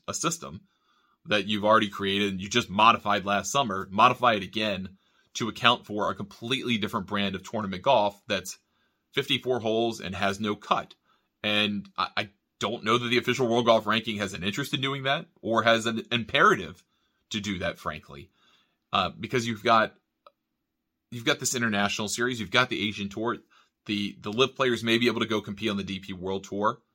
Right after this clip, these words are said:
depending on what happens with an arbitration hearing that happened recently this month in the United Kingdom. So the system may still be able to work itself out, and you just kinda say, "Look, if you're playing, playing in these liv events,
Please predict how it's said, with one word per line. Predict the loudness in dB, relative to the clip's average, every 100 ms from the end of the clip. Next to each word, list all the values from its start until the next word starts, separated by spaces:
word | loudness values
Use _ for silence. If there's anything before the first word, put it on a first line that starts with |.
| -10
depending | -4 -4 -4
on | -4
what | -4
happens | 0 0 -2 -8
with | -6 -8 -8
an | -10 -4
arbitration | -4 -4 -4 -4 -6
hearing | -8 -6 -6 -6 -10 _ _ _ _
that | -4 0
happened | 0 0 -4 -8 -8
recently | -8 -6 -6 -6 -8
this | -8 -8
month | -8 -8 -10 -12
in | -10
the | -8
United | -6 -6 -8
Kingdom. | -6 -6 -6 -8 -12 _ _ _ _ _ _ _
So | -2 0 0
the | -2
system | 0 0 0 0
may | 0
still | 0 0
be | 0
able | 0
to | 0
work | -2 -2
itself | -4 -2 0 4
out, | 4 4 2
and | -2 -2
you | -6 -6
just | -6 -4
kinda | -4
say, | -4 -2
"Look, | -2 -2
if | -6
you're | -4
playing, | 0 0 0 -8 -4
playing | -2 0
in | -2
these | -4
liv | -2 -2
events, | 0 2 0 -4